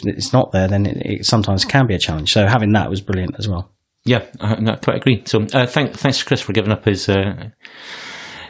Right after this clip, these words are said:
Speaker 2: his, uh, Disney watching to, to speak to me. So on, on to the actual action of the day. Uh, as you say, first day of junior team action, and we had,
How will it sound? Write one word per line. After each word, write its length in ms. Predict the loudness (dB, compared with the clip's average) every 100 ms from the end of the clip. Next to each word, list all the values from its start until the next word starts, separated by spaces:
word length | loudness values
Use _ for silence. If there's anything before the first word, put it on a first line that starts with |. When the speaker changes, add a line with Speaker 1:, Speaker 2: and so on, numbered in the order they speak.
| -6
Speaker 2:
his, 280 | 2 2 4
uh, 160 | 4 4
Disney 280 | 2 2 4
watching 340 | 2 2 0
to, 280 | 2 2 0
to 140 | -4
speak 240 | -4 -4 -2
to 100 | -4
me. 100 | -6 -12 -20 -20 _ _ -20 -20 -20 -20 -20 -10
So 140 | 2 4
on, 240 | 6 4
on 140 | 4 2
to 60 |
the 100 | 2
actual 260 | 2 -2 -2
action 360 | -2 0 0 2
of 60 |
the 40 | 4
day. 200 | 4 4 0 0
Uh, 400 | 2 6 4 4
as 80 | 2
you 40 | 2
say, 220 | 2 2
first 300 | 0 -2 2
day 140 | 2
of 320 | 2 0 -10 -16 -20 -20 _
junior 340 | 0 4 6 4
team 340 | 2 4 4
action, 520 | 2 0 2 2 2 -2
and 440 | 0 4 4 4 2
we 160 | -2
had, 600 | -2 0 0 2 0 -2